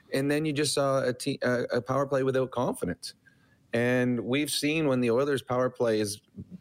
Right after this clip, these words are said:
full of confidence, how well they move the puck around and, and, and taking it to the net and creating opportunities. And we've seen where the Oilers have struggled a little bit with their confidence, and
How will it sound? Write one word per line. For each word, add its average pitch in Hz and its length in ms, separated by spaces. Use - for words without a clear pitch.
full 143 380
of - 80
confidence, 104 500
how 113 140
well 110 280
they 113 120
move 101 200
the 92 80
puck 107 300
around 101 240
and, 98 140
and, 101 240
and 101 200
taking 120 300
it 104 140
to - 80
the 104 100
net 104 300
and 98 120
creating 113 480
opportunities. 123 520
And 156 60
we've 151 120
seen 160 240
where 151 100
the 147 140
Oilers 139 240
have 117 80
struggled 143 380
a 139 40
little 107 220
bit 117 240
with 120 180
their 120 120
confidence, 127 540
and 123 420